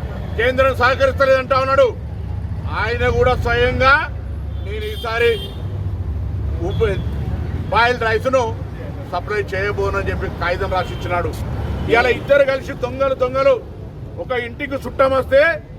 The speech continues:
భార్యాభర్తలు కొట్లాడుకొని చుట్టాన్ని ఎట్లయినా కొట్టాలనే ప్రయత్నం చేస్తారో వీళ్ళే కొట్లాడుకుంటూ నాకే అన్నం పెడతాను వచ్చిన చుట్టం వెళ్ళిపోయినట్టుగా. ఇవాళ తెలంగాణలో కేంద్రంలో అధికారంలో బీజేపీ, రాష్ట్రంలో అధికారంలో టీఆర్ఎస్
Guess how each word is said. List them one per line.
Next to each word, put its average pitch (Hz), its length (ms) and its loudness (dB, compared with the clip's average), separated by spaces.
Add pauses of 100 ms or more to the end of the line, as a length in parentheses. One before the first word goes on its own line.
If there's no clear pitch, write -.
(300)
భార్యాభర్తలు 233 600 -4
కొట్లాడుకొని 233 520 -2
చుట్టాన్ని 226 440 0
ఎట్లయినా 220 360 -2
కొట్టాలనే 214 440 0
ప్రయత్నం 202 400 -4
చేస్తారో 262 460 2 (440)
వీళ్ళే 233 240 2
కొట్లాడుకుంటూ 233 540 0
నాకే 233 260 0
అన్నం 220 300 0
పెడతాను 226 300 2
వచ్చిన 208 400 2
చుట్టం 208 180 2
వెళ్ళిపోయినట్టుగా. 196 760 -2 (520)
ఇవాళ 247 300 4
తెలంగాణలో 247 680 0
కేంద్రంలో 247 540 0
అధికారంలో 247 520 2
బీజేపీ, 254 500 0 (480)
రాష్ట్రంలో 254 400 2
అధికారంలో 247 400 0
టీఆర్ఎస్ 262 540 4